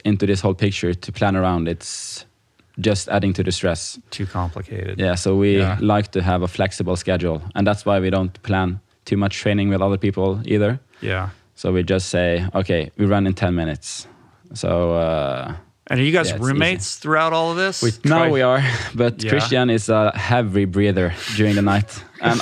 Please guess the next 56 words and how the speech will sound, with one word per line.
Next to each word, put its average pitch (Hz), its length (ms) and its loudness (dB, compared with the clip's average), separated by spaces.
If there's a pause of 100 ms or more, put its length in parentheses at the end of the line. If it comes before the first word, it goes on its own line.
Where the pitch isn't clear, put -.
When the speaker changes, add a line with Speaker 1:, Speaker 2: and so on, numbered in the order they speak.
Speaker 1:
I'm, 139 200 2
my 131 200 2
ears 160 440 -2
are 117 120 2
actually 135 240 0
sore 131 340 0
now. 123 280 0
I - 20 2
have, 123 160 2 (120)
like, 110 180 -2
a 110 40 0
bloody 101 920 2 (400)
ear 110 220 2
because, 104 460 0
Speaker 2:
You 98 120 4
Speaker 1:
uh, 95 40 2
Speaker 2:
share 202 280 2
the 180 100 0
same 175 300 -2
bedroom? 185 500 0 (520)
Speaker 1:
Now 180 260 4
we 151 100 2
do, 117 100 2
yeah. 113 300 4
Speaker 3:
Just 131 120 0
for, 135 160 0
just 151 260 0
for 135 100 0
four 127 200 2
days 107 400 0
here. 107 280 2
Speaker 1:
No, 143 180 2
Speaker 2:
Okay. 139 200 2
Speaker 1:
we, 135 80 4
and 135 140 0
we 139 100 0
did 139 260 0
in, 120 200 2
uh, 113 100 2
two 127 180 -2
and 139 80 2
a 120 40 2
half 117 140 0
weeks 117 220 -2
in, 101 280 2
uh, 95 340 2 (180)
Speaker 3:
Yeah, 147 140 -2
we 135 80 2
Speaker 1:
in 131 60 4
Speaker 3:
did. 107 80 2
That, 107 80 2
Speaker 1:
Hawaii. 101 260 2
Speaker 3:
that's - 180 -4
true. 107 380 0
Speaker 1:
Yeah. 107 220 2 (180)
Speaker 2:
Yeah. - 320 -6